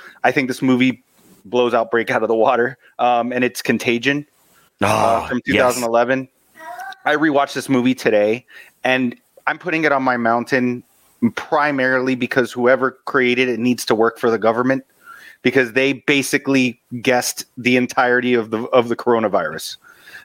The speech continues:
Speaker 1: Like, basically, eh, the only difference is that people actually wanna get vaccines in this one. <laughs> Um, <laughs> they're actually caring about it.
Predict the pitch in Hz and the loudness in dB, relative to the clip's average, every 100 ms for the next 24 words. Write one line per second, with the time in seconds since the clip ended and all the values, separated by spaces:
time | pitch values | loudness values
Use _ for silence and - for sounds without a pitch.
0 | - 131 127 156 151 139 131 131 151 143 | -2 0 2 0 0 -2 0 0 -2 0
1 | 156 185 185 151 160 190 165 135 - 156 | 0 2 0 -2 -2 -2 0 0 0 -4
2 | 139 135 - 139 117 113 110 101 98 - | 0 -2 0 0 2 2 0 0 -2 -2
3 | 80 - - - _ _ _ - - 247 | -10 -10 -16 -16 _ _ _ -20 -6 -2
4 | - - 247 - - - - - - 127 | 0 0 -2 -2 -2 -2 0 -2 0 0
5 | 131 131 147 139 - 587 - 190 185 - | 2 0 -2 -4 -6 -2 0 0 0 -2
6 | - 190 190 160 156 165 - 160 - 151 | 0 -2 0 -2 0 -2 -2 -4 0 2
7 | 127 113 110 110 98 80 | 2 0 -2 0 0 -2